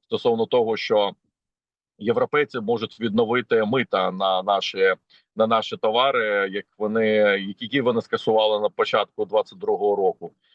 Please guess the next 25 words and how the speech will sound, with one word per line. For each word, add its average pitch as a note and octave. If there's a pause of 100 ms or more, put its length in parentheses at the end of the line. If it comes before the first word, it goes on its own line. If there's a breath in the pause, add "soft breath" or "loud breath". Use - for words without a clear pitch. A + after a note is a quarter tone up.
(140)
Ну, G2
так D3
а E3
що, D#3
а C#3
чого D3+
ви, A#2+
ви A#2+
бігаєте? G2
Відкривайте A#2
експорт, -
експортувати A2+
туди A2
високотехнологічну G#2+
продукцію, G2+ (340)
а, G2
за A#2
кордон C3+
експортувати. A2
Чого, A2+
чого A2
ви G#2+
всі G2+
бігаєте, G2+
що G2+